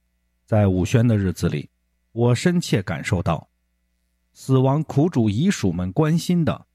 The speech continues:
就是这批档案，罪魁凶手们害怕的也是这批档案。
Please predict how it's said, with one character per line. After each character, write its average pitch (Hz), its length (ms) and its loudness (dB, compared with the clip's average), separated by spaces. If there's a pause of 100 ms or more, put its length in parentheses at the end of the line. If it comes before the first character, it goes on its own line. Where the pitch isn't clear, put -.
(140)
就 104 160 -2
是 - 200 -6
这 95 160 0
批 - 180 -4
档 90 180 0
案， 85 220 -2 (640)
罪 147 160 -2
魁 113 220 0
凶 190 320 2
手 95 160 0
们 92 160 -2
害 - 280 -6
怕 156 280 -2
的 82 180 -8 (280)
也 104 260 -2
是 - 160 0
这 107 160 -2
批 - 180 -6
档 87 200 0
案。 82 180 -2